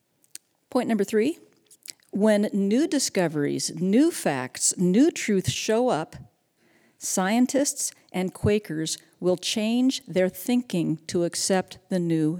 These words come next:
data. Point number four, both scientists and Quakers fail at these things because sometimes the prior truth has been so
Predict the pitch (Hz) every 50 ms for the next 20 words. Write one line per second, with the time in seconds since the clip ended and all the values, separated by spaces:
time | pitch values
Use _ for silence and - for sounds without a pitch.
0 | - - - 156 143 143 - 101 - - _ _ _ _ _ _ _ _ _ _
1 | _ _ _ _ _ _ _ _ _ _ _ _ _ _ _ _ _ _ _ _
2 | _ _ _ _ _ _ _ _ _ _ _ _ _ _ _ _ _ _ _ _
3 | _ _ _ _ _ _ _ _ _ _ _ _ _ _ _ _ _ _ _ _
4 | _ _ - _ _ _ _ _ _ _ _ _ _ _ - 196 180 190 185 170
5 | 165 - - 165 151 151 139 - _ _ _ _ _ _ _ _ _ _ _ _
6 | _ _ _ _ _ _ _ _ _ _ - 269 294 285 - - - 240 220 220
7 | 214 208 - - 226 220 - - 170 170 165 - - 208 202 202 - 202 185 185
8 | 190 - - - - _ _ _ - - - 202 185 180 165 151 147 139 147 170
9 | - 151 - - 147 143 143 - - - - - - - - - - _ _ _
10 | _ _ _ _ _ _ _ _ - - - - - - - - - - - -
11 | - - - - - - - - - - - _ _ _ - 180 170 - 196 170
12 | 165 - - - 240 247 240 - 220 233 214 208 208 - - 160 - - - 214
13 | 202 214 220 220 220 226 - - - 196 180 175 175 - - - 185 170 156 151
14 | 156 156 156 156 - - - 240 220 214 214 214 208 208 208 -